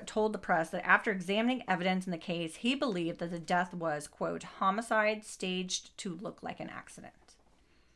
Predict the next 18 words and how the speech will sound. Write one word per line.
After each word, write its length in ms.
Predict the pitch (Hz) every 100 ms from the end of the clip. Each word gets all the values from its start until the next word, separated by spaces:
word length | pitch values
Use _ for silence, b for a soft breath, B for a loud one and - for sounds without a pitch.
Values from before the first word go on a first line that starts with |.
| b b b b b -
On 140 | 190
February 320 | 226 233 277
twenty-first, 520 | 285 269 254 240 233 -
two 120 | 226
thousand 260 | 170 175
and 100 | 165 -
eight, 340 | 262 311 170
Glasgow 500 | 165 170 247 - 262
announced 520 | 247 190 170 175 180
that 100 | 170
a 60 | -
pathologist 680 | - 156 185 208 240 262 254
had 120 | 180
determined 560 | 160 - 208 208 208 190
that 100 | -
Savio's 600 | - 175 202 247 262 208
death 300 | 175 170 175
was, 380 | 165 170 165